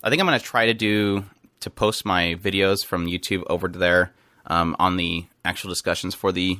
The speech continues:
shows themselves, but I'm trying to get over there. But Butai wants to do over there, so <laughs> if you want to, definitely make it an account there,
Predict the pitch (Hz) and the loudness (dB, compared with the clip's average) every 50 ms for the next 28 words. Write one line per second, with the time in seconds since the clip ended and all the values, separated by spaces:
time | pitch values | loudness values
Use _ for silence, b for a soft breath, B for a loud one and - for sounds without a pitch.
0 | 101 - - - 104 95 95 92 92 87 - - 117 123 123 120 120 - 92 90 | -6 -12 -6 -2 2 2 2 0 -2 -4 -2 0 0 0 0 -2 -2 -2 -2 -2
1 | 87 - - _ _ _ _ _ _ _ _ _ _ _ _ _ _ - - 127 | -2 -4 -8 _ _ _ _ _ _ _ _ _ _ _ _ _ _ -2 0 0
2 | - - 196 202 180 151 135 113 113 110 123 - _ B B B B B B B | 2 2 2 2 2 2 2 4 2 2 0 -2 _ B B B B B B B
3 | B B B 117 110 147 185 185 - 160 143 123 123 120 - 117 113 107 101 104 | B B B 0 2 2 2 2 2 0 2 2 2 0 2 2 2 4 4 4
4 | 104 104 113 - - _ - - 107 101 98 101 - B B B B B _ _ | 4 2 2 0 -4 _ -6 0 2 2 2 2 0 B B B B B _ _
5 | _ _ _ _ - - - - - _ _ _ _ - - 110 107 107 - - | _ _ _ _ -20 -20 -20 -20 -20 _ _ _ _ -6 -2 0 0 0 0 0
6 | - 110 107 104 98 101 101 - - 98 101 98 95 92 95 92 - 95 90 87 | 0 0 2 2 2 0 -2 -2 0 -2 0 0 2 2 0 0 0 -2 -2 -2
7 | 90 - - 107 104 - - - 101 101 98 98 98 95 98 - | -4 -4 -2 0 0 0 0 0 2 2 4 4 2 2 0 -4